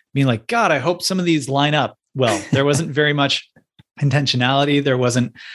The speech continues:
Speaker 1: uh, much, you know, starting or setting things up with the end in mind.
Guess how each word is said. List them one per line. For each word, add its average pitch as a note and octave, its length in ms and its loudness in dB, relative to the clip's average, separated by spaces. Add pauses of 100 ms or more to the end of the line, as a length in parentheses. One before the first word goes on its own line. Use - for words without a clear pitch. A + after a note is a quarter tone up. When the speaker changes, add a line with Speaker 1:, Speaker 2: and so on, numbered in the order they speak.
(380)
Speaker 1:
uh, A#2 200 2
much, C3 560 0 (400)
you C3+ 120 -4
know, - 180 -4
starting C3+ 840 0 (200)
or C3+ 100 0
setting D3+ 380 0
things C3+ 240 0
up A#2+ 180 0
with A#2+ 120 0
the A2+ 180 -4
end G#2+ 160 0
in C#3+ 140 2
mind. E3 420 0